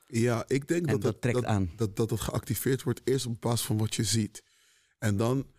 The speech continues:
Speaker 1: eh, kom je in aanraking met, want
Speaker 2: Want jij was, jij was bereid in ons snelle Jelle,
Speaker 1: Ja,
Speaker 2: eh, kan,
Speaker 1: ja,
Speaker 2: kan
Speaker 1: die
Speaker 2: veel
Speaker 1: stank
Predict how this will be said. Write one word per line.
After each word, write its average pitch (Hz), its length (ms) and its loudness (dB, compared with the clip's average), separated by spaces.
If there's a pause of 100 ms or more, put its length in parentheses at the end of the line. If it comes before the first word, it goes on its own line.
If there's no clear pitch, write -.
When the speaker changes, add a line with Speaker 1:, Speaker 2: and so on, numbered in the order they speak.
(260)
Speaker 1:
eh, 110 580 2 (120)
kom 117 200 0
je 113 60 2
in - 80 -4
aanraking 120 480 2
met, 113 120 0
want 123 320 -2 (1500)
Speaker 2:
Want 127 180 0
jij 180 160 4
was, 214 380 2
jij 180 240 4
was 156 220 2
bereid 185 600 2 (800)
in 147 200 2
ons 147 220 2
snelle 160 340 2
Jelle, 190 260 2
Speaker 1:
Ja, 117 220 4
Speaker 2:
eh, 127 140 0
kan, 151 140 0
Speaker 1:
ja, - 60 2
Speaker 2:
kan 143 80 4
Speaker 1:
die 131 80 2
Speaker 2:
veel 190 140 6
Speaker 1:
stank - 140 2